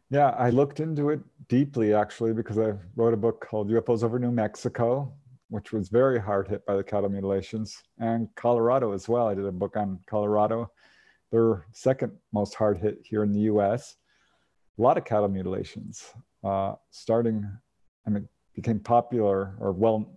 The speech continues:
started to be publicized, I should say, uh, in the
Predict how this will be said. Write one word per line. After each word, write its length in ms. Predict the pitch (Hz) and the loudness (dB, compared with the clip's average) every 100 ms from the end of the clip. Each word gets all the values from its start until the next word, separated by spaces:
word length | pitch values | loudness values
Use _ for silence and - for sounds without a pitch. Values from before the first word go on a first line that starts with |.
| - | -20
started 240 | - 117 110 | -4 -2 0
to 40 | |
be 100 | 101 | -2
publicized, 580 | - 135 117 - 98 95 | 0 2 2 -2 -4 -4
I 80 | 90 | -8
should 240 | - 92 | -8 -8
say, 280 | - 104 98 - _ _ _ _ _ _ _ - | -4 -4 -4 -10 _ _ _ _ _ _ _ -6
uh, 180 | 101 98 - _ 127 | -2 -2 -6 _ -4
in 60 | 110 101 | 0 0
the 100 | 104 | 0